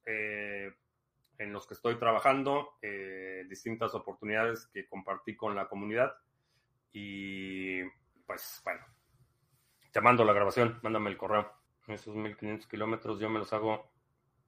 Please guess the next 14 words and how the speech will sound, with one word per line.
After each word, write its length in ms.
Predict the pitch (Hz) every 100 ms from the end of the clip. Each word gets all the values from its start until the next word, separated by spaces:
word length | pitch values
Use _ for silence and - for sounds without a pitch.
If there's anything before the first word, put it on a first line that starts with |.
| _ _ _ _ _ _ _ _ _
sin 240 | 104 104 95
parar, 300 | 98 110 -
como 160 | 104
si 100 | 98
nada. 320 | 110 117 113 - - - _ -
Pero, 520 | 120 120 123 123 - _
a 120 | -
ver, 220 | 120 139 127 -
no 180 | 127 151
sé, 240 | 170 156 -
¿dónde 260 | 131 175
estás 220 | - 175
ahorita, 340 | 160 156 143 127
Yuyo? 360 | 113 101 92